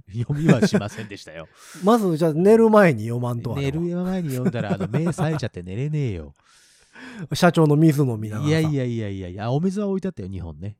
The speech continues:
Speaker 1: 二本置いてあったけど。
Speaker 2: うん。ほんで、それ読んで、寝る前にちょっと小腹が空いてカレー食べるんですよ。
Speaker 1: そういうことか。<laughs> そういう、あの、何？そのシステマティックに、こう、決まってるのであればね。
Speaker 2: え、そうそうそうそうそ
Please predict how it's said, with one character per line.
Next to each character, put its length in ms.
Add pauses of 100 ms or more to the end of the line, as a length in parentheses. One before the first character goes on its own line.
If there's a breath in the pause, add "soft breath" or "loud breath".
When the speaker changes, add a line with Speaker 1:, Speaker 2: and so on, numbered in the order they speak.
Speaker 1:
二 100
本 140
置 100
い 20
て 80
あ 20
っ 40
た 100
け 80
ど。 200
Speaker 2:
う 180
ん。 20
ほ 80
ん 40
で、 100
そ 120
れ 120
読 180
ん 100
で、 200
寝 160
る 120
前 160
に 60
ち 40
ょ 20
っ 20
と 80
小 140
腹 200
が 100
空 160
い 60
て 100
カ 160
レ 80
ー 100
食 80
べ 60
る 60
ん 20
で 60
す 20
よ。 80
Speaker 1:
そ 20
う 40
い 20
う 40
こ 80
と 120
か。 220 (180)
<laughs> 200
そ 380
う 60
い 100
う、 260
あ 80
の、 100
何？ 420
そ 120
の 100
シ 140
ス 60
テ 80
マ 100
テ 80
ィ 20
ッ 40
ク 80
に、 340
こ 280
う、 60
決 120
ま 100
っ 40
て 140
る 60
の 140
で 100
あ 40
れ 60
ば 0
ね。 60
Speaker 2:
え、 40
そ 120
う 20
そ 0
う 20
そ 40
う 40
そ 60
う 20
そ 80